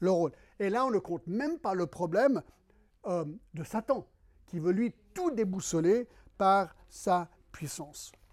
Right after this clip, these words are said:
Et ces déviations, c'est intéressant, euh, entre l'homme et la femme, on les voit tout au travers de, d'Apocalypse, de, d'Apocalypse, de Genèse, parce qu'on voit dans le chapitre quatre les premiers cas de polygamie, ensuite chapitre seize d'adultère,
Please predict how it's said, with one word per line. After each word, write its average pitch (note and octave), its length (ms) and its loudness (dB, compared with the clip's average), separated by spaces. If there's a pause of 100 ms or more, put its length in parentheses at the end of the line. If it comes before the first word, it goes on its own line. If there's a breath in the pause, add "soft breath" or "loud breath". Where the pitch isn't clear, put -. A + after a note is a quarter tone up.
(300 soft breath)
Et A3+ 60 6
ces C4+ 180 0
déviations, E4 500 4
c'est G#3+ 100 -4
intéressant, A#3+ 520 -2
euh, E3 140 0 (140)
entre F#3+ 280 -6
l'homme G3+ 200 0
et E3 40 0
la E3 100 0
femme, B3 320 -4 (140)
on F3+ 60 -2
les F#3 120 2
voit A3+ 260 0
tout - 340 -6
au F#3+ 260 -2 (100)
travers G3 460 -2
de, C#3+ 200 -10
d'Apocalypse, F#3+ 600 0
de, C#3 160 -6
d'Apocalypse, B2+ 560 -16
de D3 120 -10
Genèse, F#3+ 400 0 (560 loud breath)
parce G3+ 180 0
qu'on B3+ 140 0
voit B3+ 180 8
dans G#3+ 100 -2
le G3 40 0
chapitre A3 420 -2
quatre - 380 2 (920)
les F3+ 220 0
premiers A#3 280 0
cas G#3 160 2
de F#3+ 80 4
polygamie, A3 720 4 (680)
ensuite G#3 320 0
chapitre G#3+ 400 0
seize E3+ 440 -2 (560)
d'adultère, C4 1000 6